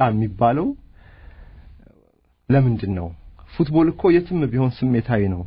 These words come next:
ስለዚህ ሌቫንዶቭስኪ ዩናይትድ እስካልመጣ ጎል አስቆጣሪ መሆኑን እስካላየን፣ እስካላሳየ ድረስ የሚባለው ነገር አይዋጥልኝም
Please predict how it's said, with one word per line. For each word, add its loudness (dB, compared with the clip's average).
ስለዚህ 0
ሌቫንዶቭስኪ 0
ዩናይትድ 0
እስካልመጣ -2
ጎል 2
አስቆጣሪ -2
መሆኑን 0
እስካላየን፣ 0
እስካላሳየ 0
ድረስ 0
የሚባለው 0
ነገር 0
አይዋጥልኝም -2